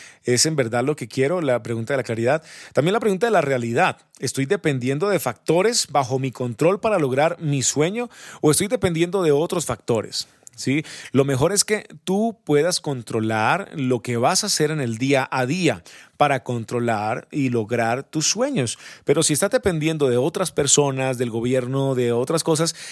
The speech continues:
que tú no puedes controlar, pues va a ser mucho más complicado que puedas alcanzar tus sueños. A ver, la pregunta de la pasión, ¿me impulsa mi sueño a seguirlo? Es decir, eh, ¿en verdad me nace yo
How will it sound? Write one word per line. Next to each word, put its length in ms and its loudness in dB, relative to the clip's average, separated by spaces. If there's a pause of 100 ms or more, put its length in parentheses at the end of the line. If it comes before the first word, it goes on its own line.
que 80 -4
tú 140 2
no 120 -2
puedes 220 0
controlar, 480 0
pues 320 -2
va 140 0
a 40 2
ser 140 -2
mucho 240 -2
más 160 0
complicado 600 -2 (280)
que 140 -4
puedas 240 0
alcanzar 420 -2
tus 160 -4
sueños. 420 -4 (380)
A 60 -4
ver, 140 4
la 80 2
pregunta 340 0
de 60 0
la 120 4
pasión, 460 0
¿me 300 0
impulsa 580 -2
mi 100 0
sueño 440 -2
a 100 -2
seguirlo? 840 0 (340)
Es 120 4
decir, 360 2
eh, 340 -2
¿en 120 -4
verdad 340 0
me 220 0
nace 580 2
yo 460 2